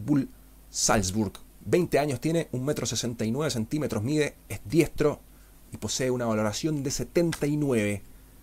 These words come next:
Finalizando la revisión pedida por nuestros queridos amigos S-, Sebastián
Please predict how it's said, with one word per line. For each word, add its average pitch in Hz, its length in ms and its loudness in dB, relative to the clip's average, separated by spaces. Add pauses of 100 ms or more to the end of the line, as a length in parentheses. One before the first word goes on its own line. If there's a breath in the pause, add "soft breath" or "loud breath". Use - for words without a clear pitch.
(600 soft breath)
Finalizando 113 680 2
la 104 80 2
revisión 113 600 2
pedida 127 360 2
por 120 200 2 (160)
nuestros - 280 -6
queridos 123 300 0
amigos 131 600 0 (160)
S-, - 400 -12 (220)
Sebastián 185 760 6